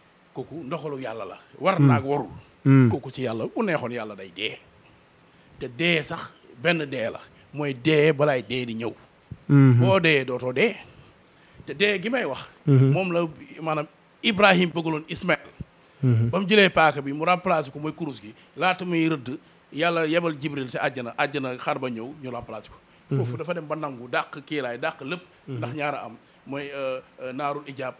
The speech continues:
Speaker 1: naarul muhabbati, ra-, naaru hasab.
Speaker 2: Mhm.
Speaker 1: Ijaab bi nga xam ne moo dox sa diggante at Yàlla suñu borom, boo nekkee ci kàbba du julli, da nga war a dàq lépp. Ndey amul, baay amul, dara amul,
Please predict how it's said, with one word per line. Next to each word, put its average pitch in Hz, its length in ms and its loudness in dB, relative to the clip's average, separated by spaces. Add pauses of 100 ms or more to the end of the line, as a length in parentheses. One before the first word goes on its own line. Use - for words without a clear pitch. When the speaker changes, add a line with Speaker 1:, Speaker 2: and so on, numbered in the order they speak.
(120)
Speaker 1:
naarul 139 260 -6
muhabbati, 131 420 -12
ra-, 123 180 -8
naaru 123 260 -10
hasab. 113 240 -12 (320)
Speaker 2:
Mhm. 131 280 4 (440)
Speaker 1:
Ijaab 247 360 0
bi 220 80 -4
nga 254 100 -2
xam 196 140 -6
ne 175 80 -8
moo 175 120 -6
dox 170 160 -10
sa 170 80 -12
diggante 170 320 -4
at 151 140 -10
Yàlla 151 240 0
suñu 147 160 -10
borom, 113 200 -14 (500)
boo 185 160 -2
nekkee 220 400 -6
ci 208 100 -8
kàbba 175 320 -4
du 151 140 -10
julli, 165 220 2 (260)
da 131 80 -8
nga 131 60 -10
war 135 100 -4
a - 20 -8
dàq 127 280 -4
lépp. 254 200 2 (640)
Ndey 120 260 -12
amul, 110 200 -8 (480)
baay 110 200 -8
amul, 104 240 -12 (640)
dara 123 260 -6
amul, 104 200 -14